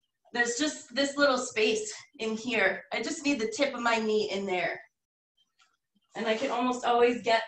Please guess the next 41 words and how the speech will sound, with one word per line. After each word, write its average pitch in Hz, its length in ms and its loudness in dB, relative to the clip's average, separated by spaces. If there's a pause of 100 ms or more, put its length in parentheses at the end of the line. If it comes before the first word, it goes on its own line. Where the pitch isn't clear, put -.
(200)
my 233 200 0
knee 240 240 -2
underneath 240 500 2
the 214 120 -2
elbow, 220 380 4
even 240 260 0
when 240 140 0
they're 214 220 8
big 240 260 4
and 214 120 0
their 214 120 4
knee 214 220 4
is, 202 100 -2 (200)
their 214 160 6
elbow 214 300 6
is 190 180 0
deep, 226 180 -8
I 214 100 2
can 226 100 -4
get 220 140 -2
my 196 100 -4
knee 202 220 -2
in 202 100 -4
there 180 240 -4 (320)
and 220 160 -10
flare 190 260 -4
it 190 60 -4
out. - 200 -4 (1800)
And 226 140 0
then 233 80 2
I'll 226 100 6
switch 254 380 0
to 254 80 -2
the 214 140 2
other 226 200 8
side 214 420 2 (640)
and 247 120 -4
bring 220 240 4
the 202 80 -4
knee 196 240 0
in. 202 220 2